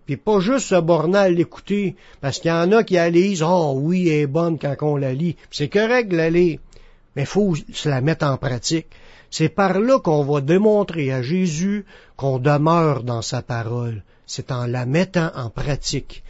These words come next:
sans en ajouter, sans en enlever, parce que le Seigneur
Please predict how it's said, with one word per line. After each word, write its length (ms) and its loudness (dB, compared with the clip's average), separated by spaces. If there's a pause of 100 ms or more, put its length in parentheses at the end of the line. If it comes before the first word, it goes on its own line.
(260)
sans 520 2
en 220 4
ajouter, 720 0 (300)
sans 420 2
en 180 2
enlever, 580 0 (280)
parce 200 -2
que 100 4
le 80 6
Seigneur 720 2